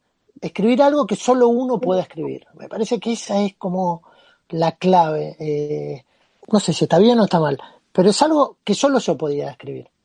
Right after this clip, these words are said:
Y ya si tiene esa particularidad, va a ser interesante y va a tener más posibilidades de perdurar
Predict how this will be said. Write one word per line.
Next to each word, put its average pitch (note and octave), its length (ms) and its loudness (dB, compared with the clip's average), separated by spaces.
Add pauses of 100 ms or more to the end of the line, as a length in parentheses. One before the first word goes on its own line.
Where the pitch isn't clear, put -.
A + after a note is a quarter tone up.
(140)
Y G3+ 100 -6
ya C#4+ 180 2
si A#3+ 180 -2
tiene D4 360 0
esa - 200 -2
particularidad, B3+ 920 0 (340)
va F#3 80 2
a E3+ 40 -2
ser A3+ 200 0
interesante F3 680 -4
y F3+ 40 -2
va F3 100 -2
a D#3 40 -8
tener F3+ 380 -4
más F3 180 -4
posibilidades D#3+ 480 -6
de D#3 80 -4
perdurar F3 640 0